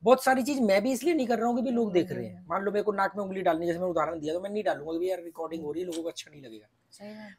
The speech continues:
Speaker 1: बात ये है कि priority क्या है?
Speaker 2: प्रायोरिटी क्या है?
Speaker 1: तुम्हारी camera on होते ही priority ये चीजें हो जाती है, हम कैसे दिख रहे हैं, हम कैसे बैठे, कैसे उठे। मेरी priority की, मेरी priority में पहले मैं होता हूँ, उसके बाद होता है कि अच्छा record हो रहा है, चलो ठीक है यार, कुछ चीजें नहीं करते हैं अभी,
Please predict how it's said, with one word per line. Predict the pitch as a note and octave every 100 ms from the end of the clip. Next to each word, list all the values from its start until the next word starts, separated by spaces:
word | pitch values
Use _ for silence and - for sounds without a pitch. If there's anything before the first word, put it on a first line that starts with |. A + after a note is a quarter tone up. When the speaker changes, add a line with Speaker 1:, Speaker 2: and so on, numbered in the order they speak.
| B2
Speaker 1:
बात | A2+ C4 -
ये | C4 C4+
है | B3+
कि | D4
priority | A#3+ - A3+ B3+ C#4 D4 B3+
क्या | F#3
है? | A#2 - -
Speaker 2:
प्रायोरिटी | F#3+ F#3+ F#3
क्या | F#3 _
है? | _ _ _ _ _ -
Speaker 1:
तुम्हारी | A#3+ B3 D4+
camera | - A#3 A#3+ C#4 C4
on | A3 B3+ B3+
होते | A#3 A#3+
ही | C4
priority | A#3 A3 A3+ A#3 C4
ये | A#3
चीजें | - G3
हो | G3
जाती | F#3+ F#3
है, | G3+
हम |
कैसे | F3+ F3 F#3
दिख | F3
रहे | F3+ F#3
हैं, | F#3
हम |
कैसे | F#3 E3+ F#3
बैठे, | E3+ E3 F3
कैसे | E3+ F3
उठे। | C#3+ - A2+ _ _ _ _ _ _ _ _ _ -
मेरी | F#3 C4 D#4
priority | C4+ C4 C4 C#4+
की, |
मेरी | C#4+ G#3+ A#3 C4 C#4
priority | A3 G#3+ A3 A3
में | B3+ B3
पहले | A3+ A3+
मैं | A#3 G#3
होता | D#3+ -
हूँ, | A2+ _ _ _ _ _ -
उसके | C4 D#4+
बाद | D#4 D4
होता | B3+
है |
कि | B3
अच्छा | A#3+ A3+
record | F#3+ A#3+ C4+
हो | D4
रहा | G3+
है, |
चलो | D#3 G3+ F#3+
ठीक | F#3 E3
है |
यार, | C#3+ C#3
कुछ | C#3 G3+ F#3
चीजें | F#3 G3+
नहीं | D#3+ E3+
करते | D3 A#2+ A#2
हैं |
अभी, | A2 A2+